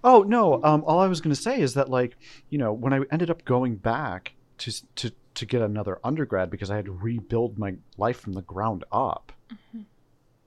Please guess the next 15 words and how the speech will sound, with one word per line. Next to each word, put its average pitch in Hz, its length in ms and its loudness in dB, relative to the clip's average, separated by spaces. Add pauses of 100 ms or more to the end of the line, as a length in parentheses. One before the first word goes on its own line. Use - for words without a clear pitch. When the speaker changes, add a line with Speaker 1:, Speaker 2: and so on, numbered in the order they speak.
(380)
Speaker 1:
as 113 200 0
a 107 60 -6
result 104 440 -4
of 98 80 -12
an 95 140 -10
astrological 98 800 -8
event 113 300 -8
called 101 200 -8
the 92 80 -8
Saturn 95 500 -6
return 110 680 -8
that 107 160 -8
we'll 95 100 -12
come 139 280 -6
to 92 420 -12